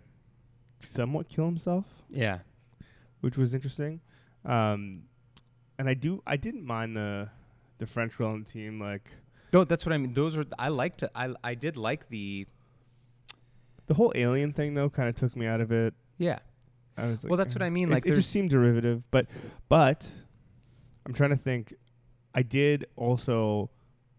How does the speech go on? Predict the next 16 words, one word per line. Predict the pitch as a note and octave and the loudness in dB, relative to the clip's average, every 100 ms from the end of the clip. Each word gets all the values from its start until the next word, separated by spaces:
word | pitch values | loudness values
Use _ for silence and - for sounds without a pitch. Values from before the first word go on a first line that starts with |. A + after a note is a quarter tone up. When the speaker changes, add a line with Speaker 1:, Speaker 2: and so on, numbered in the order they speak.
| _ | _
Speaker 1:
like | A#2 A2+ A2 | -8 -8 -4
the | |
aspect | G#2 G#2+ A2 A2+ A2 | -4 -2 -4 -6 -6
of | G#2 | -8
the | G#2+ | -10
two | - A2+ | -4 -2
brothers | G#2+ G2+ G#2+ G#2 | -2 -2 -2 -2
and | G#2 | -4
how | G2+ G2+ | -6 -4
one | G2+ G#2 | -4 -4
of | G2+ | -2
them | G#2 G#2 G#2 | -4 -4 -4
was | G2+ | -4
like, | G2 F#2+ - - _ _ _ _ _ _ | -4 -8 -10 -20 _ _ _ _ _ _
he | - C#3 | -8 -6
kinda, | C3+ B2 | -4 -6